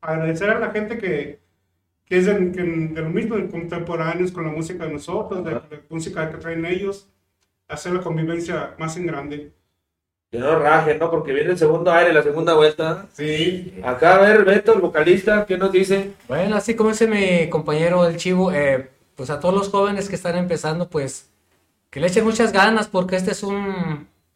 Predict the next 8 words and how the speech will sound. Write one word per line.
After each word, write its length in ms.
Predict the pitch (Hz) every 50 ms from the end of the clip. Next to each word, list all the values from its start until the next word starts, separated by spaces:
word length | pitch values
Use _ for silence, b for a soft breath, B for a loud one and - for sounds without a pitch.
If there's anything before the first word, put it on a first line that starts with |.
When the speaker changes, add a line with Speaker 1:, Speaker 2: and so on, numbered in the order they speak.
| _ _ _ _ _ _ _
Speaker 3:
un, 140 | 151 156 151
¿qué 120 | - 170
será? 180 | 165 196 180 175
Una 160 | 185 185 180
carrera 280 | 185 165 160 175 180 175
muy 120 | 180 180
bonita, 540 | 180 170 160 160 175 170 175 208 214 214 - _ _ _ _ _ _ _ _ _
eh, 680 | 127 127 131 131 127 127 123 123 120 117 113 113 117